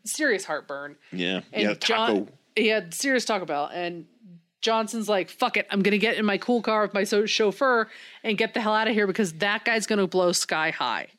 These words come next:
Speaker 2: Yep.
Speaker 1: So have we gotten to my favorite panel yet where there's just, like, a random dude through a chain link fence?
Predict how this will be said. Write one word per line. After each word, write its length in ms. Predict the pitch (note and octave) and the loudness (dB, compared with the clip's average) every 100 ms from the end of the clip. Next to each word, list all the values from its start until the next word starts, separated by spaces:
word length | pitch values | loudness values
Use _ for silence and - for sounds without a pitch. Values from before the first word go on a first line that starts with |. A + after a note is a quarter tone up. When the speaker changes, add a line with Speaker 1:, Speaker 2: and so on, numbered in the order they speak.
| - | -4
Speaker 2:
Yep. 120 | - - - - _ _ - | -4 -4 -20 -20 _ _ -6
Speaker 1:
So 680 | - A#3 G#3 G3 F#3+ F3+ - - | 0 2 2 4 4 2 -4 -2
have 180 | G#3 G3 | 0 2
we 80 | C4 | 2
gotten 180 | C#4 B3 | 2 2
to 60 | |
my 120 | C#4 | 2
favorite 340 | C4+ A#3+ A3+ G#3 | 2 2 2 0
panel 320 | A3 G3+ G#3 | 2 2 4
yet 160 | G#3 G3 | 4 4
where 100 | G3 | 4
there's 200 | F#3+ F#3+ | 4 2
just, 120 | G3 | 0
like, 180 | G#3+ - | -2 0
a 60 | |
random 440 | F3 F#3 F#3+ G3 F3+ | 2 2 4 2 4
dude 260 | E3+ F3+ | 4 2
through 140 | E3+ F3+ | 2 0
a 40 | |
chain 280 | E3+ E3+ E3+ | 2 0 0
link 180 | E3+ E3 | 0 -2
fence? 360 | E3 E3 - | -2 -4 -6